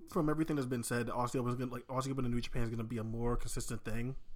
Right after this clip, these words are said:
as time goes on, and we've known that. Kyle Fletcher, Kyle Fletcher and Tanahashi had an interaction where Tanahashi was saying that, "Hey,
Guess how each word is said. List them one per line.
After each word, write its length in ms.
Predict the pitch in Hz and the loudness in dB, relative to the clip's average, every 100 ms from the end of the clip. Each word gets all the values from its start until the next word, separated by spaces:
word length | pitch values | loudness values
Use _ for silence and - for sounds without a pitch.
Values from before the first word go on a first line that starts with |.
| - - - - - - | -8 -10 -14 -14 -16 -6
as 200 | 127 120 | -4 0
time 200 | 131 120 | 0 0
goes 200 | 117 113 | 0 0
on, 280 | 117 127 135 - - - - - | 0 0 -2 -8 -12 -12 -14 -4
and 100 | 175 | 2
we've 160 | 190 160 | 2 2
known 220 | 117 113 | -2 -2
that. 240 | 113 131 - - - - - | -2 -4 -8 -18 -18 -18 -8
Kyle 220 | - 135 | 4 4
Fletcher, 420 | 131 143 131 131 - | 4 2 2 -2 -2
Kyle 260 | 131 135 | 2 2
Fletcher 520 | 135 135 131 131 127 | 4 0 2 2 2
and 140 | 123 123 | 0 0
Tanahashi 520 | 131 120 127 139 - | 0 2 0 0 -2
had 140 | 127 120 | -2 -2
an 60 | |
interaction 520 | 117 120 120 117 123 | -4 -2 -2 -2 -2
where 120 | 117 113 | -2 -4
Tanahashi 500 | - 120 117 120 120 | -2 -2 0 -2 -2
was 160 | 113 | -2
saying 300 | - 117 113 | 0 0 0
that, 220 | 113 107 - - - - | -2 -4 -10 -16 -20 -10
"Hey, 300 | - 120 113 | 0 0 0